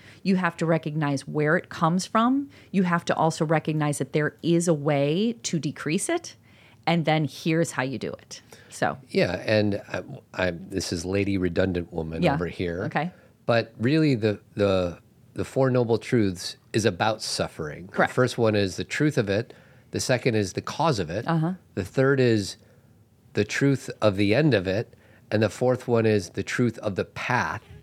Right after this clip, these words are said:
Speaker 2: that leads to the end of it. And that's what you're talking about, the Eightfold Path.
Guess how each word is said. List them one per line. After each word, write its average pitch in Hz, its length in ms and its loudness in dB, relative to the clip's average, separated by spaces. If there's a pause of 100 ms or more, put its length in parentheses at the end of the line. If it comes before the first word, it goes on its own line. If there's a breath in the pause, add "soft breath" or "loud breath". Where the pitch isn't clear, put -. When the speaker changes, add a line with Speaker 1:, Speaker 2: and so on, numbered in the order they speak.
(380 soft breath)
Speaker 2:
that 104 240 0
leads 117 380 2
to - 120 0
the 90 180 -2
end 80 140 -8
of 76 120 -14
it. 73 160 -18 (280 loud breath)
And 101 120 -2
that's 104 100 0
what - 60 -4
you're 104 80 -2
talking 95 200 -2
about, 87 260 -6
the 90 180 -4 (160)
Eightfold 101 360 0 (120)
Path. 90 420 -4